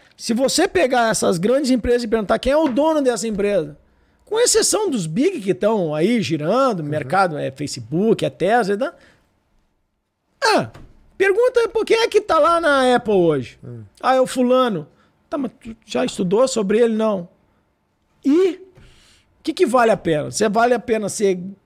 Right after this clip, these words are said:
Speaker 1: ter um pedacinho do negócio gigante, né? Ou vale a pena você ser grande em nada?" Então existe essa vaidade ainda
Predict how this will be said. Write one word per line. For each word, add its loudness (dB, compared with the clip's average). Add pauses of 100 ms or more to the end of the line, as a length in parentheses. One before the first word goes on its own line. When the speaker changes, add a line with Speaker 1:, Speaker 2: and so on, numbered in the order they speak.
(320)
Speaker 1:
ter -2
um 0
pedacinho -2
do -4
negócio -4
gigante, 0 (840)
né? -4 (300)
Ou -2
vale 4
a 2
pena 2
você 0
ser 2
grande 2
em 2
nada?" -4 (540)
Então -2
existe -2
essa 0
vaidade 0
ainda -2